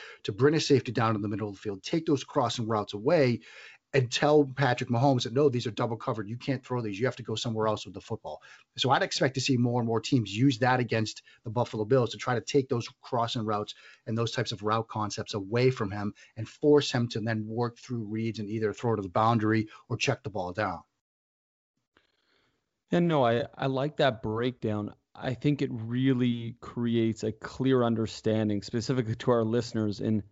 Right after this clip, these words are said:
Speaker 2: how teams are ex-, well, how we expect teams to prepare for the Bills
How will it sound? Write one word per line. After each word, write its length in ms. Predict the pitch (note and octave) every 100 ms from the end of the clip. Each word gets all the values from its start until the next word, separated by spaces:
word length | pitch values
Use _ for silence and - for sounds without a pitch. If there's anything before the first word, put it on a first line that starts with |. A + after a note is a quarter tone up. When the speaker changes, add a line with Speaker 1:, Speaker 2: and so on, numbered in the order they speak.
| _ _
Speaker 2:
how 720 | _ - - B2 D3 C#3+ C#3+ -
teams 420 | - - B2+ A#2 A2
are 240 | G#2+ - -
ex-, 460 | - - - - D4+
well, 380 | C3+ B2+ - -
how 200 | B2 B2+
we 180 | C3+ B2+
expect 640 | - - - C3 - -
teams 460 | - G#2 G2 G2 - _ _ -
to 100 | G#2+
prepare 500 | C3 A#2 B2+ D3 D3+
for 140 | G#2
the 100 | G2+
Bills 400 | F#2 G2 F#2